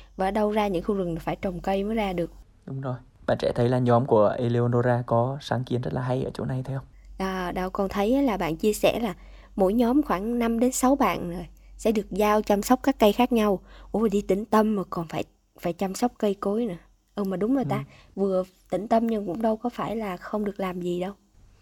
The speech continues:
Speaker 2: Đúng rồi.
Speaker 1: Rồi các bạn nói là các cây đều được gắn mã Q R và có thể theo dõi tiến trình chăm sóc cây cách dễ dàng. Vừa là nông nghiệp mà vừa là rất là công nghệ nữa.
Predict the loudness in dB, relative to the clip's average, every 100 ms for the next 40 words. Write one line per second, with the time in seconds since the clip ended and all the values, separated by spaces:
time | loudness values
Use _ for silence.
0 | -20 -6 -2 -2 -4 -6 -4 -2 2 0
1 | 0 0 0 -2 -2 -4 -2 0 -2 -2
2 | -4 0 4 6 6 4 0 0 -2 2
3 | 0 0 -6 _ -2 0 0 0 -4 -10
4 | _ _ _ -4 2 4 4 2 0 6
5 | 6 8 4 6 6 6 2 2 -2 0
6 | -2 2 0 2 2 2 2 2 0 -6
7 | -20 -20 6 12 12 12 10 4 2 2
8 | 2 2 -2 -4 0 2 2 0 0 0
9 | 2 0 2 4 6 4 4 0